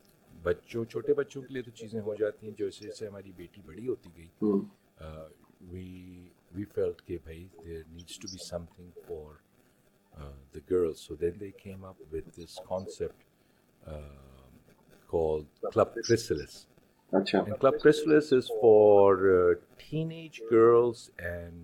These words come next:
Speaker 1: univers-، up till university girls۔ اس کے اندر ایک پورا، uh, اسپیکٹرم ہے۔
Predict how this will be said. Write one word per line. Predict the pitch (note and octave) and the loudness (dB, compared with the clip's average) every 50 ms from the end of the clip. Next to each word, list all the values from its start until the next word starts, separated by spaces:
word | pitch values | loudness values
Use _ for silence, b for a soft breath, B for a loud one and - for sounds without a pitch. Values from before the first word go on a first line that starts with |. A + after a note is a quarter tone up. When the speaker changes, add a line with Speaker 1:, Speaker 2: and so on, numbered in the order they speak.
| E2+ E2 F2 | -20 -16 -16
Speaker 1:
univers-، | F#2+ G2 G#2 G#2+ B2+ B2+ - - - | -14 -12 -12 -10 -10 -12 -8 -6 -6
up | - - | -6 -6
till | - - D3 C#3+ C3+ | -8 -8 -8 -2 0
university | B2+ A#2+ A2+ A2 A2 A2+ A2 - - _ G2 D#2+ D2+ | 0 0 2 4 4 4 4 2 -4 _ -16 -12 -12
girls۔ | D2 C2+ - _ | -14 -14 -14 _
اس | _ _ - | _ _ -20
کے | _ G2 | _ -18
اندر | G2 F2+ F2 F2 | -14 -14 -14 -14
ایک | F#2 - _ _ _ | -16 -20 _ _ _
پورا، | B2+ B2+ B2 A#2+ A#2 A2+ G#2+ G#2 - - b b b b b b b b _ - - | -14 -4 2 6 6 8 8 6 4 0 b b b b b b b b _ -8 -4
uh, | E2 | -4
اسپیکٹرم | D#2+ D#2 - - G2 F2 - - C3 A#2+ G#2+ | -4 -4 -2 -2 -2 -2 -2 -4 -8 -8 -8
ہے۔ | F2+ F2 | -12 -14